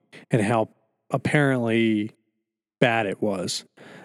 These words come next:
um, to the point that even Sony and Microsoft, both for respective systems, had to give full <laughs> refunds for the game because people were so dissatisfied by it. Um, hopefully that just means that they took the year to fix their bugs, fix their systems, fix whatever it was that was wrong with two K twenty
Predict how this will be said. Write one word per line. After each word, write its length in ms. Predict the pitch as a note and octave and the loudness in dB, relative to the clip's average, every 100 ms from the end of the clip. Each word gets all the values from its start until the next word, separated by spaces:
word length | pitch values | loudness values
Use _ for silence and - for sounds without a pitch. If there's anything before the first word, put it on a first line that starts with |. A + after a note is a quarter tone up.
| - | -2
um, 200 | B2+ A2+ | 0 0
to 140 | G#2 B2+ | 4 2
the 80 | |
point 240 | A#2 C3 B2 | 4 0 4
that 100 | A#2+ | 4
even 240 | B2 A#2 | 4 2
Sony 560 | G#2 - C#3 C3 B2+ A#2+ | 0 0 2 2 4 2
and 80 | A2+ | 2
Microsoft, 520 | A#2 A2 - A2 - | 2 0 0 -2 2
both 240 | A#2 A2+ | 2 2
for 200 | - - | 0 0
respective 480 | G#2+ G2+ A#2+ A2 G#2 | 0 0 -2 -2 -6
systems, 560 | - A2+ - - G#2 G2+ | -4 -4 -2 -4 -6 -4
had 160 | A#2 A2 | -2 -2
to 60 | |
give 280 | A2+ A#2 A2 | 0 -2 -2
full 300 | - C#3 A#2+ | 0 2 2
<laughs> 0 | |
refunds 520 | - C3+ - G#2 G2 | 0 -2 -2 -4 -4
for 140 | - G#2+ | -4 -4
the 100 | G#2+ | 0
game 300 | A2+ G#2+ G#2 | 0 0 -2
because 300 | G#2 A2 G2+ | -2 -2 0
people 240 | A#2 G#2 | -2 0
were 120 | G#2+ | -2
so 120 | - | -2
dissatisfied 760 | - G#2 - C3 A2+ - G#2 F#2 | -4 -4 -2 -2 -2 -4 -8 -8
by 160 | G2 | -10
it. 160 | - - _ - - - - - - - | -10 -14 _ -20 -20 -18 -18 -18 -20 -6
Um, 380 | E3+ C3 A#2+ A2 - _ _ _ _ _ _ _ - - | 0 2 2 -2 -14 _ _ _ _ _ _ _ -20 -12
hopefully 400 | - E3+ F3 F3+ | 4 6 6 4
that 180 | D#3+ D#3+ | 6 4
just 240 | D3+ D3 - | 4 2 2
means 220 | D3 C3+ | 2 4
that 120 | C3 | 4
they 280 | C#3 C3 B2 | 4 4 2
took 240 | - C#3 | 2 2
the 80 | C3+ | 4
year 560 | C3 C3+ C3+ C3+ C3 B2+ | 4 6 6 4 2 0
to 600 | - A2+ A2 A2 A2 G2+ | 0 2 2 2 0 -2
fix 320 | - C3+ - | 0 0 2
their 160 | B2+ | 0
bugs, 460 | A2+ D3 D#3 D3+ B2 | 4 4 4 0 -2
fix 260 | - B2 - | -2 -2 -2
their 120 | A#2 | -2
systems, 720 | - C#3 - C3+ B2+ A2+ - | 2 0 2 0 0 -4 -6
fix 360 | - B2+ - - | -2 -2 -4 -2
whatever 320 | B2+ B2+ C3 | 2 2 4
it 80 | B2 | 2
was 260 | B2 C3 A#2 | 4 2 2
that 60 | A2+ | 0
was 140 | A2+ | 2
wrong 220 | A#2 A#2+ | 2 2
with 80 | A2 | 0
two 120 | A#2+ | 0
K 160 | A2 A2 | 0 -2
twenty 440 | - E3+ D#3 C#3+ | 2 4 4 0